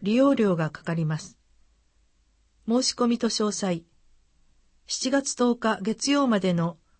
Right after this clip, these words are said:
午前九時から午後五時に、自然の村へ。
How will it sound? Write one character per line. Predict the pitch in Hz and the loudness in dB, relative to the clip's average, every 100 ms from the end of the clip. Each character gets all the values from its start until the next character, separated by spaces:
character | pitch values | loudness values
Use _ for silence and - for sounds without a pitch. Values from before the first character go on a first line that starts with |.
| _ 262 | _ -4
午 | 262 | 0
前 | 254 220 | 2 0
九 | - 262 | -2 -4
時 | 247 | -2
か | 196 | -2
ら | 180 175 - | -2 -4 -4
午 | 247 | -2
後 | 233 | 0
五 | 190 247 | 0 0
時 | 208 165 | 2 0
に、 | 160 - _ _ _ _ _ - | -2 -4 _ _ _ _ _ -10
自 | 208 | -4
然 | 202 247 247 | 0 2 2
の | 226 214 | 0 0
村 | 208 185 | 0 -2
へ。 | 139 | -6